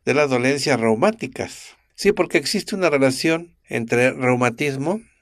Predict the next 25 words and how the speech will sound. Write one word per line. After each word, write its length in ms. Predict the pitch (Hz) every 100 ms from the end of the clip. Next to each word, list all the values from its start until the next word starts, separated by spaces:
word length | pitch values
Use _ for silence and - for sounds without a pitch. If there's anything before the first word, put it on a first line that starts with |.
| _
y 120 | 120
los 180 | 117 110
cambios 360 | - 127 117
climáticos. 1000 | 117 113 117 170 175 - - - - - _ _
Algunas 360 | - 208 254 233
personas 600 | 180 135 160 180 156 -
expresan, 800 | 120 - - 139 135 135 131 131 -
"Me 100 | 117
duele 220 | 113 123
la 160 | 120
rodilla, 600 | 113 110 123 131 110 95 - _ -
va 360 | 104 120 123
a 60 | 117
llover". 440 | 110 104 120 127 - - _ _
Y 200 | - 127
esto 260 | 170 175 -
a 20 |
veces 600 | 120 139 - 131 113 - - _ _
nos 180 | - 113
parece 600 | - 113 120 - 131 107 - _
fantasioso, 680 | - 127 123 151 240 226 -
¿no? 200 | 104 139 _ _ _
Difícil 380 | - 135 190 180
de 100 | 143
entender. 480 | 117 117 110 107